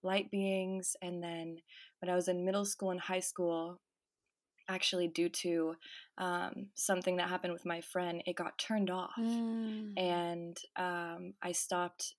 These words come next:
Speaker 1: connecting with the higher realms. Long story short, uh, she was like, "If you tell anybody that you see angels or light beings," 'cause she had a grandma who was following her. And so I told her,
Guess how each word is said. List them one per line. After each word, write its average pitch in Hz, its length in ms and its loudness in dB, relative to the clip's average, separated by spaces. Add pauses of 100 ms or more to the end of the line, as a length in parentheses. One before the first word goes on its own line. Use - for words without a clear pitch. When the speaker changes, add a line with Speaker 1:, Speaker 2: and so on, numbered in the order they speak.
(120)
Speaker 1:
connecting 190 540 2
with 175 160 -2
the 185 80 -2
higher 170 320 2
realms. 165 600 -4 (460)
Long 180 300 2
story 175 340 2
short, 165 400 0 (120)
uh, 160 460 -8
she - 180 -4
was 165 200 -2
like, 160 320 -6
"If 180 140 -8
you 226 100 0
tell 185 240 0
anybody 175 720 0
that 165 480 -4 (500)
you 175 320 4
see 170 640 2
angels 175 560 0
or 165 120 0
light 170 300 0
beings," 165 460 -4
'cause 170 140 -4
she 202 140 2
had 190 260 0 (180)
a 175 80 0
grandma 165 680 0
who 170 180 2
was 160 220 0
following 185 520 4
her. 160 180 -2
And 170 200 -4
so 175 140 -2
I 170 80 -2
told 160 260 -6
her, 156 200 -4